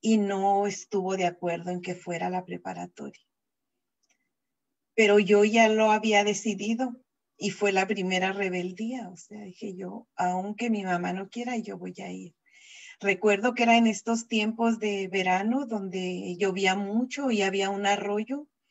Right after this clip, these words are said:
los que conozcan, que son de por allá, el arroyo de las Bramonas. Y se llegó el día que iniciaban las clases y el arroyo estaba corriendo.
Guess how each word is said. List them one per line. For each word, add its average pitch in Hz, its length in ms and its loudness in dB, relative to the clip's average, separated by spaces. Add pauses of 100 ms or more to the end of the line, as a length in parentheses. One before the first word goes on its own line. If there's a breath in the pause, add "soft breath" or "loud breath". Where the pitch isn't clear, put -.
(520)
los 190 320 -6
que 175 360 -8
conozcan, 180 680 -2
que 208 100 -8
son 190 480 -12 (140)
de 185 260 -8
por 180 200 -6
allá, 185 380 -6 (800 soft breath)
el 196 200 0
arroyo 185 340 2
de 202 80 2
las 180 220 2
Bramonas. 196 840 -6 (840)
Y 226 200 2
se 208 180 4
llegó 202 280 6
el 233 160 4
día 233 280 6
que 202 640 0
iniciaban 196 580 0
las 214 160 2
clases 214 560 0
y 202 160 0
el 196 140 2
arroyo 190 360 2
estaba 214 380 0
corriendo. 196 640 -6